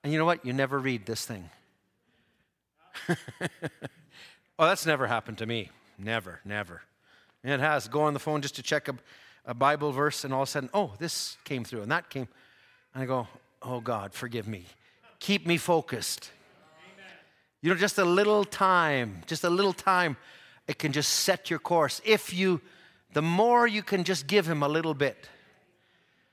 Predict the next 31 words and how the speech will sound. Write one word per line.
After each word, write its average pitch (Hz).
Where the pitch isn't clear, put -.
Discerning 180
another 175
spirit, 160
just -
working. 165
I -
didn't 147
have 139
time 151
to -
get 139
into 135
the, 123
the 127
whole 139
nest 135
we're 127
born 117
in. 87
You 123
know, 127
we 139
can, 139
we 143
can 165
be 156
born 160
in 147
our 143
cultural 151
nest, -